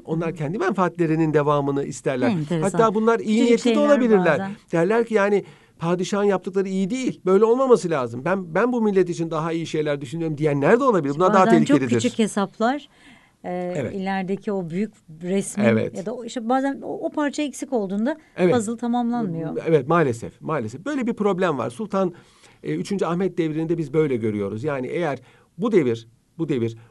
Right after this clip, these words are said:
Speaker 1: bu facia ile neticelenmemiş olsa, bir de tabii şu, e, her darbe ve isyan milli vicdanlarda bir yara meydana getiriyor ve aynı zamanda da insanların ruh sağlığını bozuyor, travma meydana getiriyor.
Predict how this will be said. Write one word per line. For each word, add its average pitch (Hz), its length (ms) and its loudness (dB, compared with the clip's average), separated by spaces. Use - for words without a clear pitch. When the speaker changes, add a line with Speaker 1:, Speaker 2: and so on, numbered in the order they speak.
Speaker 1:
bu 208 200 -2
facia 165 560 0
ile 156 160 -2
neticelenmemiş 131 720 -4
olsa, 139 220 -10
bir 208 60 -8
de 233 100 -4
tabii 196 220 -4
şu, - 180 -14
e, 139 260 -6
her 175 340 -8
darbe 107 360 2
ve 92 80 -6
isyan 156 420 -4
milli 156 360 0
vicdanlarda 135 640 -2
bir 156 180 -4
yara 143 260 0
meydana 107 340 2
getiriyor 135 400 -6
ve 160 60 -2
aynı 160 260 0
zamanda 262 460 4
da 175 140 0
insanların 165 640 -2
ruh 202 120 -2
sağlığını 190 500 0
bozuyor, 143 400 -2
travma 170 380 0
meydana 127 320 2
getiriyor. 104 420 -8